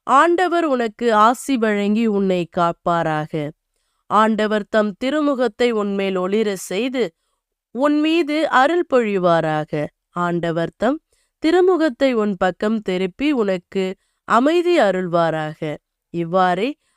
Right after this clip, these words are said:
அவர்கள் என் பெயரை இஸ்ரேல் மக்களிடையே நிலைநாட்டுவர். நானும் அவர்களுக்கு ஆசி வழங்குவேன்.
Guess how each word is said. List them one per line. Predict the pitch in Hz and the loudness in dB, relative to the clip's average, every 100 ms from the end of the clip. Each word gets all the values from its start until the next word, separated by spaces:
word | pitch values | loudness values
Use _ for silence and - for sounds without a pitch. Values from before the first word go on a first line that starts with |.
| _ | _
அவர்கள் | 269 285 277 285 247 | 2 4 2 0 0
என் | 269 277 | 0 -2
பெயரை | 247 294 320 311 320 254 | 0 0 2 0 -2 -2
இஸ்ரேல் | 262 311 339 330 311 | -4 -4 -2 -2 -2
மக்களிடையே | 247 202 - 208 185 175 175 180 190 | -2 -2 -4 -4 -4 -4 -4 -4 -4
நிலைநாட்டுவர். | 180 180 190 190 175 170 - 160 151 156 - _ _ _ | -2 -2 0 0 0 -2 -6 -4 -4 -6 -8 _ _ _
நானும் | 180 185 233 294 285 | -2 2 4 4 4
அவர்களுக்கு | 202 175 175 175 170 160 - 165 160 | 4 2 0 0 -2 -4 -6 -4 -2
ஆசி | 170 - - 180 | -2 -6 -6 -4
வழங்குவேன். | 156 151 151 151 147 151 | -2 -4 -4 -6 -6 -8